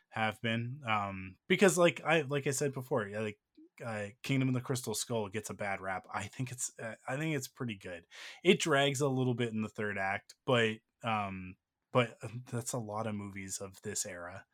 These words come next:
uh, where they're, where they're about fifteen to twenty minutes too long. So, um, yeah, I, I don't know. I'm, I'm, I'm excited to see it. I,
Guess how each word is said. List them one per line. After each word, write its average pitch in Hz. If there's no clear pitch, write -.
uh, 98
where 98
they're, 98
where 104
they're 101
about 104
fifteen 110
to 101
twenty 104
minutes 98
too 110
long. 92
So, 95
um, 101
yeah, 123
I, 110
I 123
don't 123
know. 117
I'm, 120
I'm, 123
I'm 123
excited 127
to 117
see 117
it. 98
I, 101